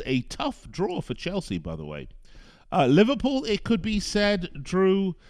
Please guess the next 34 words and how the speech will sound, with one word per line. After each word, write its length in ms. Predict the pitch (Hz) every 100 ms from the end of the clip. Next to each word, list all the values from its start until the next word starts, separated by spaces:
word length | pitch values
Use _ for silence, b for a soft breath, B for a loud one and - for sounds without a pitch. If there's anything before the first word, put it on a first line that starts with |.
| b b - -
had 200 | 170 190
a 100 | 170
decent 640 | 135 175 202 - 208 175
draw. 540 | 113 147 170 131 76 87 b b -
They 180 | 151 143
could 220 | - 220
have 100 | 170
got 200 | 180 165
Atletico, 600 | 135 139 156 165 170 160
they 80 | 135
could 200 | 127 110
have 80 |
got 160 | 120 110
Borussia 280 | 113 - 98
Mönchengladbach, 880 | 101 - 90 131 156 135 143 - -
Porto, 440 | 151 151 151 123
Sevilla, 600 | - 95 95 139 139 135 B B -
Lazio, 680 | 104 135 139 - 139 127 - - -
or 180 | 226
Barcelona, 840 | 175 147 117 - 107 101 98 101 101 B B B -
but 240 | 139 131
they 140 | 139
drew 260 | 131 160 202
Red 220 | 170 160
Bull 180 | 139 139
Leipzig. 560 | 117 110 - 90 78 - - -
And 100 | 127
I 100 | 127
think 280 | 165 156 151
if 140 | 147
you'd 160 | 135 131
asked 420 | 151 180 196 160
me 400 | 156 147 139 b b b - - _ - - - - _ _ _ _ - - - _ _ _ - - -
which 340 | 120 180 -